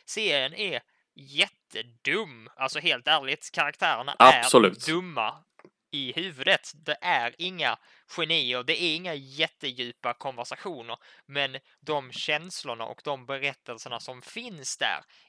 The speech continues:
Speaker 1: är jättedjupa. Och det är därför jag kan tänka mig att det är gjort för att berätta en väldigt underhållande story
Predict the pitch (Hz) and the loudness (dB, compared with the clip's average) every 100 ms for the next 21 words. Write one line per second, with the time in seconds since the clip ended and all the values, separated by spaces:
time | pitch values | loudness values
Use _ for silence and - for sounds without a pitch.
0 | _ 156 120 110 - 127 127 131 _ 120 | _ -10 -6 -6 -8 -6 -2 -2 _ -8
1 | 110 135 175 - - - - _ _ _ | -6 -6 -8 -10 -10 -12 -12 _ _ _
2 | _ _ _ _ _ _ _ _ _ _ | _ _ _ _ _ _ _ _ _ _
3 | _ _ _ - - 143 151 135 123 139 | _ _ _ -12 -4 0 4 4 2 -4
4 | 139 131 147 143 135 113 120 135 127 123 | -6 -6 -6 -6 -6 -6 -6 -6 -6 -6
5 | 139 113 - - 117 113 - - _ _ | -12 -16 -16 -10 -8 -8 -10 -20 _ _
6 | _ _ _ _ _ 147 147 139 - 131 | _ _ _ _ _ 0 0 0 -2 -2
7 | 139 131 120 139 147 135 127 - 147 143 | -4 -10 -4 -2 -2 -4 -8 -12 -10 -10
8 | 131 127 117 117 120 - 214 165 120 113 | -8 -6 -8 -10 -12 -8 -6 -6 -6 -8